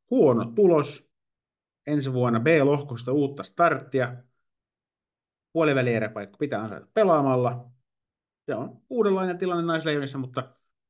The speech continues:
en mä nyt välttämättä mitään pelillistä kriisiä tai suomalaisen naiskiekon tilaa tässä nyt lähtisi mihinkään niinku kaivoon dumppaamaan, että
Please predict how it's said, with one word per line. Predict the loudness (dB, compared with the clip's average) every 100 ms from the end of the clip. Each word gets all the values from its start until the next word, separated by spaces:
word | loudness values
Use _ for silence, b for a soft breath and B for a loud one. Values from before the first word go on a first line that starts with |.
| _ _ _ _ _ _ _
en | -6 -2
mä | 0 0
nyt | -2 -2
välttämättä | -4 -4 -8 -8 -8
mitään | -6 -6 -4
pelillistä | -4 -2 -2 -4 -6
kriisiä | -6 -4 -2 -2 -4 -2
tai | -2 -2
suomalaisen | -4 -2 -4 -4
naiskiekon | -4 -4 -4 -6 -6 -4
tilaa | 0 2 2
tässä | 0 -4 -6
nyt | -4
lähtisi | -4 -4 -10 -8
mihinkään | -6 -6 -6 -4
niinku | -4 -6 -4
kaivoon | -2 0 2 0 0
dumppaamaan, | -4 -8 -8 -6 -6 -10
että | -14 -18